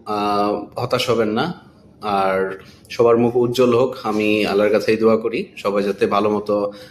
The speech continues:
রেজাল্ট পাইতে পারে, সবার কাছে যাতে খুশি মুখে বা খুশি, হাসি খুশি মুখে সবার কাছে বলতে পারে।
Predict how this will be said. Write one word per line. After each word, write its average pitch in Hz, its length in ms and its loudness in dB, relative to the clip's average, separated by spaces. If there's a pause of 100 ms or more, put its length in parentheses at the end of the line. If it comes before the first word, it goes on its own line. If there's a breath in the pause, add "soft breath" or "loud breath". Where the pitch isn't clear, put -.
(120)
রেজাল্ট 107 340 2
পাইতে 110 220 -2
পারে, 110 200 -4
সবার 104 280 -4
কাছে 101 180 -6
যাতে 101 300 0
খুশি 104 320 -6
মুখে 101 520 2
বা 95 180 -4
খুশি, 101 360 -4
হাসি 98 260 -2
খুশি 101 240 -2
মুখে 98 280 -4
সবার 95 300 -2
কাছে 98 180 -10
বলতে 101 280 -4
পারে। 90 240 -2